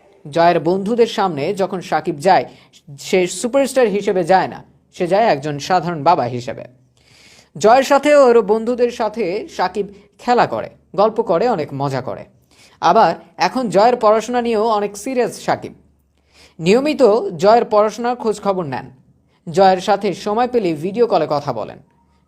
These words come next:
জয় কী করছে, ঠিকমতো খেয়েছে কিনা, পড়াশোনা করছে কিনা, ওর পরীক্ষা কবে,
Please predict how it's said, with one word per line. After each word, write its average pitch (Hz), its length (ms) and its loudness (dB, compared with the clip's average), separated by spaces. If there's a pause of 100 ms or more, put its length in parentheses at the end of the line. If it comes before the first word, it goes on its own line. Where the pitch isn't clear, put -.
জয় 190 200 4
কী 196 180 -4
করছে, 196 400 -2
ঠিকমতো 151 380 -8
খেয়েছে 175 320 -2
কিনা, 196 340 -2 (280)
পড়াশোনা 131 320 -4
করছে 185 320 -4
কিনা, 170 280 -6 (280)
ওর 175 240 -4
পরীক্ষা 196 420 0
কবে, 156 360 -2